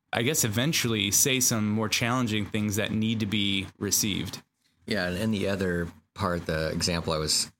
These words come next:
Speaker 2: kinda put out there where people are showing up because their therapist wasn't saying anything. What's happening, I think, on, in that space is that the client, you are coming in be-, because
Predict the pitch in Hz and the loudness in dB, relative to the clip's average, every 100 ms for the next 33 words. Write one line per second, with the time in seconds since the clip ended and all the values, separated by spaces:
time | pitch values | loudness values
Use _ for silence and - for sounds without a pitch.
0 | _ - 82 85 80 78 80 78 78 78 | _ -4 -2 -2 -2 -2 -2 0 -2 -4
1 | - - 90 85 80 - 80 80 78 76 | -6 -4 -2 -2 0 0 0 0 -2 -4
2 | 85 76 73 87 78 80 80 73 - 87 | -4 -4 -4 -4 -2 -4 -4 -2 0 0
3 | 82 78 73 78 73 73 - _ _ _ | -2 -4 -4 -4 -6 -6 -12 _ _ _
4 | _ _ _ - 110 - 123 131 123 98 | _ _ _ -4 -2 0 0 0 0 0
5 | 92 95 90 85 - - 87 90 82 - | 0 0 0 -2 -4 -4 -2 -2 -2 -2
6 | - 104 85 - 80 82 76 - _ _ | 0 0 0 0 0 -2 -6 -10 _ _
7 | _ - - 127 117 95 87 104 104 90 | _ -18 -6 -2 0 0 0 0 2 0
8 | 87 82 101 90 87 85 85 85 - _ | -2 -2 -2 0 0 0 0 -2 -8 _
9 | _ 85 90 - 101 87 82 | _ -6 -4 0 0 0 -2